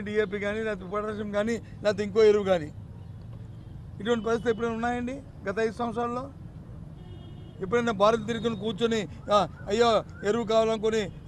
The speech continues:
అరువు చేసిన పరిస్థితులు ఉన్నాయండి? విత్తనాల కోసం వచ్చి ఎప్పుడైనా బాధ-, మేము, మేమే గ్రామాల్లోనే అందించాం.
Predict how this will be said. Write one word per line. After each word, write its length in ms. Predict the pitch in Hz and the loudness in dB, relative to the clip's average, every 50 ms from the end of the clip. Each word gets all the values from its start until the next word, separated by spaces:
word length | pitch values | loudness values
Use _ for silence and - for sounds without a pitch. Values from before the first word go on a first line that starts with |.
| 185 185 | 2 2
అరువు 200 | 202 226 226 180 | 2 2 2 2
చేసిన 220 | 226 226 202 208 - 208 | 0 0 0 -2 -2 0
పరిస్థితులు 360 | 214 220 180 220 233 214 220 220 | 0 0 0 -2 -4 -2 -2 -2
ఉన్నాయండి? 380 | 226 233 240 240 240 233 262 277 285 - - - - - - - - - - - - - - - - - - - - - - - - - - - - | 0 0 0 -2 -2 -4 -6 -8 -10 -12 -14 -16 -16 -18 -18 -18 -18 -16 -16 -16 -16 -14 -14 -16 -16 -14 -14 -16 -16 -16 -16 -16 -16 -16 -14 -10 -6
విత్తనాల 300 | 185 185 175 233 240 240 226 233 | -4 -2 0 0 0 2 2 2
కోసం 160 | 226 175 226 220 | 2 2 2 -2
వచ్చి 140 | 214 180 226 220 | 0 0 0 0
ఎప్పుడైనా 280 | 196 226 220 226 214 190 147 - - - 202 | 0 0 -2 -2 -2 -4 -4 -10 -12 -6 -4
బాధ-, 440 | 202 220 226 226 233 247 254 254 226 - - 202 | -2 -2 -2 -2 -2 -4 -4 -6 -8 -10 -10 -6
మేము, 160 | 202 226 247 240 220 | -4 -4 -2 -2 -2
మేమే 260 | 233 262 294 294 262 220 - - - - - - - - - | -2 -2 -2 -2 -2 -2 -6 -10 -14 -14 -14 -14 -14 -10 -2
గ్రామాల్లోనే 460 | 170 196 220 240 254 262 269 269 269 262 | 0 0 2 2 2 2 4 4 2 2
అందించాం. 380 | 247 240 233 190 - 196 160 | 2 2 0 0 0 -2 -2